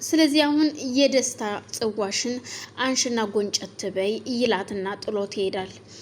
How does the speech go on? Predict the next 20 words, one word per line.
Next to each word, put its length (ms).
እሷም 500
በጣም 300
ደስ 200
ብሏት 260
ስለነበረ 640
ማታ 360
ያልተለመደውን 1080
ነገር 360
ወይኑንም 640
ምግቡንም 540
አዘጋጅታ 560
ጠረጴዛ 500
ላይ 180
«ዛሬ 360
በቃ 260
የኔ 240
ቀን 260
ነው፣ 140
የኔ 320
ዛሬ 260